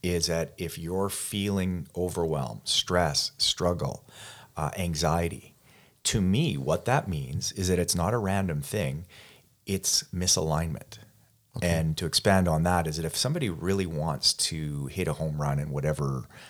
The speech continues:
Speaker 1: they're doing, whether that be,
Speaker 2: Yeah.
Speaker 1: you know, a great musician on stage, and yet they're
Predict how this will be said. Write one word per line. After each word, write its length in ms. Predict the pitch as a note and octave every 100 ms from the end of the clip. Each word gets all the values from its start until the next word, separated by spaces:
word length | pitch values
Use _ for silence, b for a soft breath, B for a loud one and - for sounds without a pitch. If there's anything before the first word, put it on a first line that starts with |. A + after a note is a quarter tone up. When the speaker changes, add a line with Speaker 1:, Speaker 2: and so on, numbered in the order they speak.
| B
Speaker 1:
they're 240 | E2+ D#2 D2
doing, 480 | C#2+ D#2 C2+ B1+ B1
whether 240 | C#2 C#2
that 240 | C2+ A#1+ G#1
be, 60 |
Speaker 2:
Yeah. 140 | F2+ D2+
Speaker 1:
you 120 | D2+
know, 140 | C2+
a 20 |
great 380 | D2 F#2+ E2+ -
musician 480 | F2 D#2 E2 - D#2+
on 160 | C#2+ C#2+
stage, 640 | - F2 D2+ C#2 - - B B B B B -
and 180 | F2+
yet 300 | F2+ F#2 - - _ -
they're 400 | F#2+ F#2 F#2 -